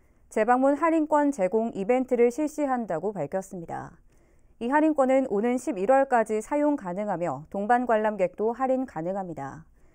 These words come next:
또 할인 혜택을 받기 위해서는 대상 기간에 발행된 영수증을 제시하면 됩니다.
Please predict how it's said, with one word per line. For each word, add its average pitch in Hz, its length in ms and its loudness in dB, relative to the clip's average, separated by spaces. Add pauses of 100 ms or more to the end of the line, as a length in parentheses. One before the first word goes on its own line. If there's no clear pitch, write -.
(300)
또 262 120 2
할인 320 260 2
혜택을 294 380 2
받기 240 320 -2
위해서는 196 560 -2
대상 277 340 0
기간에 247 360 0
발행된 190 600 -2
영수증을 180 800 -4
제시하면 190 560 -8
됩니다. 170 680 -16